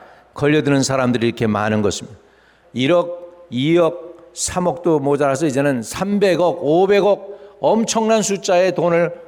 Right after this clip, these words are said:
훔쳐가는 사람들이 있는데요. 좀 죄송한 얘기지만 그 가운데 장군, 장성이라는 그 뒤에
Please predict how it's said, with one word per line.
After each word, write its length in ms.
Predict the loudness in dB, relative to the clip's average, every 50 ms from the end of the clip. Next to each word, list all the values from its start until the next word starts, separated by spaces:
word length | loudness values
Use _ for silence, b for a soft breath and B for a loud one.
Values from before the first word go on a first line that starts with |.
| -20 -20
훔쳐가는 600 | -8 -4 -2 -2 0 0 0 0 2 2 2 0
사람들이 420 | 0 0 0 0 0 0 0 0
있는데요. 580 | 0 0 0 0 2 2 2 2 0 -2 -6 -12 -18 -20 -20 -20 -20 _ _ _
좀 280 | _ -8 -6 -6 -6 -4
죄송한 500 | -2 -2 -2 -2 -2 -2 0 0 0 -2
얘기지만 800 | -2 -2 -4 -6 -6 -6 -6 -4 -2 -4 -4 -6 -8 -12 -16 -18 -20 _ _ _ _ _ _ _ _ _ _ _ _ _ _ _ _ _
그 140 | -6 -6 -2
가운데 800 | -2 0 0 0 -2 -2 0 0 0 2 2 0 0 -2 -4 -8 -14 -18 -20 _
장군, 640 | -8 -6 -4 -2 -2 -2 -2 0 0 0 0 -2 -6 -8
장성이라는 920 | -6 -4 -2 -2 -2 -2 0 -2 -2 -2 0 0 0 0 0 0 -2 -2
그 200 | 0 0 0 0 0
뒤에 800 | -2 -2 -2 -2 -2 -2 -2 0 2 2 2 2 0 -2 -8